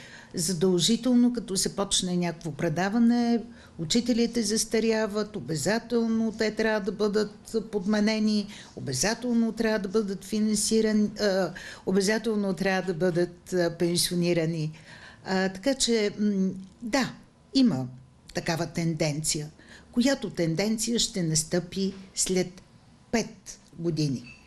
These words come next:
И на шестата година в България ще имаме нужда от шест хиляди учители. Тоест, трябва да се подготви политиката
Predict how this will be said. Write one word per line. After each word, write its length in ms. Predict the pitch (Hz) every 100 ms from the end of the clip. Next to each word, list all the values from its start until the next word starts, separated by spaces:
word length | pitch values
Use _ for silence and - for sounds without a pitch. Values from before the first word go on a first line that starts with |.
| - -
И 80 | 196
на 120 | 165
шестата 580 | 151 208 226 - 170 156
година 500 | 151 151 156 156 202 - - -
в 140 | 214
България 640 | 208 196 170 160 143 151 131 - -
ще 220 | - -
имаме 280 | 254 262 226
нужда 500 | 185 175 165 - 165 160 - -
от 180 | 240 247
шест 320 | - 214 208
хиляди 640 | - 165 165 156 165 160 - - - - -
учители. 600 | 190 160 156 - 147 147 - - - - - - -
Тоест, 600 | 233 202 165 156 - - - - - -
трябва 300 | 175 160 156
да 160 | 160 170
се 180 | - -
подготви 560 | 160 147 170 165 165
политиката 1160 | 156 156 147 131 - 240 240 262 - 170 151